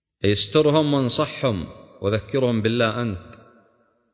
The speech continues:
وهكذا عمر رضي الله عنه، جاء عنه أن معز بن مالك قبل أن يأتي إلى النبي صلى الله عليه وسلم جاء إلى عمر فقال له: "إني زنيت".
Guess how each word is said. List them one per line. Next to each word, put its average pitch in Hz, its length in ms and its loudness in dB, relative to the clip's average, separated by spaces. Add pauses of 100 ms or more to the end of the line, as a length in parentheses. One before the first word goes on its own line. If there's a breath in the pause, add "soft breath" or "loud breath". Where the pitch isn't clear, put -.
(2000)
وهكذا 139 480 2
عمر 139 320 2
رضي 120 300 4
الله 117 340 2
عنه، 120 340 -2
جاء 135 260 2
عنه 127 340 0
أن 117 220 2
معز 127 300 2
بن 117 200 0
مالك 117 460 2 (1040)
قبل 117 300 2
أن 107 240 2
يأتي 117 400 2
إلى 110 100 2
النبي 113 300 0
صلى 107 280 -2
الله 104 120 -2
عليه 104 120 -4
وسلم 135 220 -6
جاء 127 200 2
إلى 123 100 2
عمر 120 580 -4 (3250)
فقال 131 320 2
له: 123 220 4
"إني 117 240 4
زنيت". 104 340 2